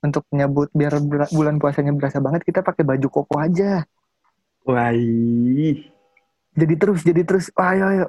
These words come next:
Speaker 1: Tapi warna putih ya, warna putih." Oke. Weh, datang.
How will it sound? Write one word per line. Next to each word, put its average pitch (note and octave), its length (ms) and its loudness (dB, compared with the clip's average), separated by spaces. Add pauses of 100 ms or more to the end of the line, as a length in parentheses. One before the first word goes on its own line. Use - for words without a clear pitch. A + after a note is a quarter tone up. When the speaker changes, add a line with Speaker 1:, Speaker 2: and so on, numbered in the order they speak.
(100)
Speaker 1:
Tapi E3 160 0
warna D#3+ 320 2
putih E3+ 320 0
ya, E3 80 0
warna D#3 280 0
putih." D#3+ 280 -4
Oke. D#3+ 760 0 (640)
Weh, - 480 -2
datang. D#3+ 460 -2